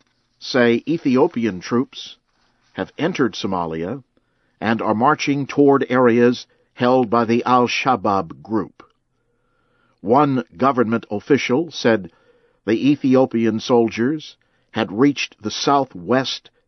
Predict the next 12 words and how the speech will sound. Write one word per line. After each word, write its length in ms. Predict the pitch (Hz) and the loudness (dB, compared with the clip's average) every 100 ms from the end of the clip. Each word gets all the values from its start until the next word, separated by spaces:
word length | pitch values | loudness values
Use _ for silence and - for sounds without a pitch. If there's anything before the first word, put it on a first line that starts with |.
| _ | _
Somali 640 | - 110 101 131 127 120 | -6 -4 2 2 2 -2
town 460 | - 123 123 123 | -2 0 2 0
of 160 | 113 87 | -4 -8
Luke. 520 | 98 131 - - - _ _ _ _ _ _ _ _ _ _ _ | 0 0 -2 -18 -20 _ _ _ _ _ _ _ _ _ _ _
The 140 | 87 98 | -4 -4
official 500 | - 139 - 139 - | 0 0 2 -2 -4
said 360 | - 123 110 - _ _ - | 0 0 0 -6 _ _ -8
the 140 | 98 127 | -4 -2
Ethiopian 720 | 143 131 123 131 117 113 104 | -2 2 2 2 0 -2 -2
troops 540 | - 151 156 - - - | -2 0 0 -2 -18 -12
entered 360 | - 165 151 131 | -4 -4 -2 -6
Somalia 760 | - 120 113 110 101 110 156 | -4 -2 0 0 0 -2 -2